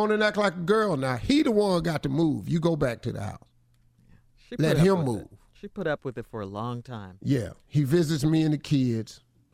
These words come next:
Speaker 1: We still do some things together as a family. And he's always sober when we see him. He wants more, but I don't. Neither of us can afford to live on our own. What should I do?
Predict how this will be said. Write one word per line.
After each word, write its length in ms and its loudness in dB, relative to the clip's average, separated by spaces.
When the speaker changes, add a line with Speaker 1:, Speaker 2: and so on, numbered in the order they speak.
Speaker 1:
We 140 0
still 320 2
do 140 2
some 180 -4
things 280 2
together 340 0
as 100 -2
a 40 -6
family. 580 -6
And 120 0
he's 200 2
always 460 2
sober 320 -2
when 220 -2
we 100 -2
see 240 -10
him. 180 -18
He 120 0
wants 340 2
more, 320 4
but 140 0
I 160 0
don't. 320 -10
Neither 260 4
of 100 0
us 160 0
can 180 2
afford 340 2
to 60 0
live 160 2
on 160 2
our 140 0
own. 320 0
What 160 -2
should 160 -6
I 140 -4
do? 200 -16